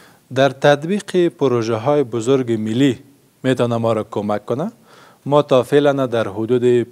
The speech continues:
پنج شش پروژه را که بررسی کردیم، با سکتور خصوصی مورد بحث قرار دادیم، اونا تقریباً در حالت تطبیقی خود قرار داره، ولی تلاش ما است در بخش‌های دیگر هم مثل زراعت و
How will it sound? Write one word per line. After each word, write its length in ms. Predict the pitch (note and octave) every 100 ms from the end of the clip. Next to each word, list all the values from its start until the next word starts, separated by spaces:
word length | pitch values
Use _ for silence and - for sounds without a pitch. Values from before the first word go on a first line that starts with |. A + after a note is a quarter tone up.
| _ -
پنج 180 | A2
شش 340 | G2+ A#2+ A2+ -
پروژه 480 | - G#2 G2+ A2+ A2+
را 120 | G2+
که 260 | - G2 - - _ _ -
بررسی 500 | G#2 G2+ G#2 - C3+
کردیم، 420 | C3 A2 A2+ A2
با 100 | G2+
سکتور 460 | - G2+ - G#2+ G#2
خصوصی 440 | G#2 F#2+ F#2 A2+
مورد 340 | G#2+ G2+ G2+
بحث 340 | G2+ B2+ C3+ -
قرار 300 | A#2 A2+ G#2+
دادیم، 340 | G#2+ A2+ D#3+ - - - - -
اونا 360 | A#2 B2 B2
تقریباً 500 | - A2 - A#2 A2+
در 140 | G#2+ G#2
حالت 600 | G2+ G#2 G#2 A2+ A2 A2+ A2 A2 G#2 G2 -
تطبیقی 480 | A2 G#2 A2 A2 C#3+
خود 180 | A2+ G2+
قرار 280 | - G2 F#2
داره، 240 | F2+ F2+ - - -
ولی 180 | B2 C3
تلاش 380 | C3 C#3+ D#3+ D3+
ما 140 | D3
است 220 | D#3 C#3+ B2
در 160 | A#2
بخش‌های 340 | G#2+ G2+ C3 B2
دیگر 300 | A2 A#2+ A2
هم 180 | B2+
مثل 320 | A2 G2+ - F#2+
زراعت 580 | F#2+ F#2 F#2+ G#2+ -
و 260 | G#2 F#2+ F2+